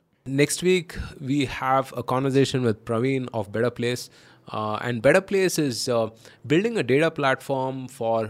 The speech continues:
blue-collar frontline workers, uh, right? So think of your, uh, uh, maids, cooks, uh, you know, watchmen, uh, delivery boys, so on and so forth, right? Uh, so the, this whole space is, uh,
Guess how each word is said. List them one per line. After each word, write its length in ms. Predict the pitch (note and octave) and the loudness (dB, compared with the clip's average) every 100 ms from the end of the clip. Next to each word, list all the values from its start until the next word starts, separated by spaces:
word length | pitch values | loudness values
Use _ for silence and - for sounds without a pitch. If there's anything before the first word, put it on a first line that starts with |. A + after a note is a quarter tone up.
| G#2 | -6
blue-collar 800 | G#2 C#3+ C#3+ C3 B2+ B2 A#2+ A#2 - _ - | -2 0 0 0 0 2 0 -2 -6 _ -8
frontline 360 | A#2+ A2+ A#2 | -6 -4 -2
workers, 460 | G#2+ G2+ G2+ F#2+ - _ _ - | -2 -2 -4 -6 -10 _ _ -10
uh, 340 | G#2+ G2+ G2 G#2+ | -6 -4 -4 -2
right? 180 | A#2 | -4
So 100 | - A2+ | -4 -6
think 260 | C3 C3+ | -6 -2
of 260 | C3 B2 - | -2 -2 -4
your, 460 | A#2 A2 G#2+ G2+ | -2 -2 -2 -4
uh, 200 | G2+ F#2+ F#2 _ - _ G2 | -6 -8 -10 _ -20 _ -14
uh, 100 | G2 | -6
maids, 480 | B2+ D3 C#3+ B2+ | -2 0 0 -4
cooks, 480 | - C#3+ C#3 - - | -4 -4 -2 -6 -8
uh, 300 | B2 A2 A2 - - - | -4 -2 -4 -6 -18 -8
you 60 | A2 | -4
know, 60 | |
watchmen, 680 | A2 C#3 - C#3 B2+ B2+ A#2+ - _ _ | 4 4 4 -2 -2 -2 -8 -16 _ _
uh, 200 | A2 G2+ | -8 -8
delivery 360 | G#2 B2+ C#3 C3+ | 0 0 2 0
boys, 340 | A#2+ A#2 A2+ | 2 2 0
so 140 | - B2 | 0 -2
on 100 | A#2 | -2
and 120 | G#2+ | -4
so 140 | A#2 | -6
forth, 300 | G#2+ G#2 - | -6 -8 -6
right? 200 | A2+ C3 | -6 -4
Uh, 300 | - G#2 G#2 F#2+ - - _ | -4 -6 -6 -8 -18 -20 _
so 400 | - C3 B2+ B2 - _ - | 0 2 2 -2 -10 _ -4
the, 220 | A#2 C3 B2 - _ - - A2 | 2 2 0 -10 _ -20 -6 0
this 180 | D3+ | 0
whole 240 | - F#3+ G3 | 4 4 4
space 500 | - D#3+ E3+ F#3 - | 2 0 2 0 -2
is, 580 | D3 D#3 D3+ D3+ C#3+ D3 | -4 -2 0 0 0 2
uh, 220 | C3+ | 2